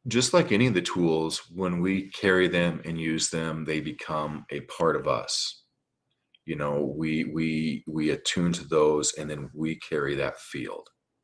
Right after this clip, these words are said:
Um, and that's so huge. That's so huge. Because then everybody that you come into contact, it brings that remembrance to them.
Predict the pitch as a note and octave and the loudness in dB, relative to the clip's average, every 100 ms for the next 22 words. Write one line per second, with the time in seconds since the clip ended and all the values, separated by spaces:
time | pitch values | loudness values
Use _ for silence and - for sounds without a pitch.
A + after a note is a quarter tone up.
0 | _ - - - - - _ _ - D2+ | _ -20 -20 -20 -20 -20 _ _ -4 0
1 | C#2+ C#2 C2+ B1 C2 _ _ _ _ _ | 2 2 0 -6 -14 _ _ _ _ _
2 | _ _ _ - F#2 D#2+ D2 C2+ - - | _ _ _ -4 0 2 0 0 0 0
3 | F2 C#2+ C2 - C#2+ C2+ C2+ B1 - - | 0 -2 -6 -10 -8 -6 -4 -6 -8 -12
4 | _ - D2 C#2 - C#2 C2 - C2+ C2 | _ -8 -4 0 0 0 -2 -4 -4 -4
5 | B1+ - - _ - - _ E2+ E2+ F2 | -4 -6 -8 _ -20 -20 _ -2 4 6
6 | E2+ - F#2 F2+ E2+ E2 D#2 D#2 D2+ C2+ | 6 4 6 6 6 6 6 6 4 2
7 | D#2 E2+ D2+ D2 C#2 D2 C#2+ C#2 C2+ C#2 | -4 -4 -4 -6 -4 -2 -2 -2 -2 -2
8 | - C2+ - D2 C#2+ - - D2+ C#2+ C#2+ | -2 -8 -6 -4 -2 -2 0 2 2 2
9 | C#2+ D2 C#2+ C#2+ C#2 C#2 - D2 C2 C#2 | -2 -6 -4 -4 -2 -4 -4 -4 0 0
10 | C2+ C2 | 0 -2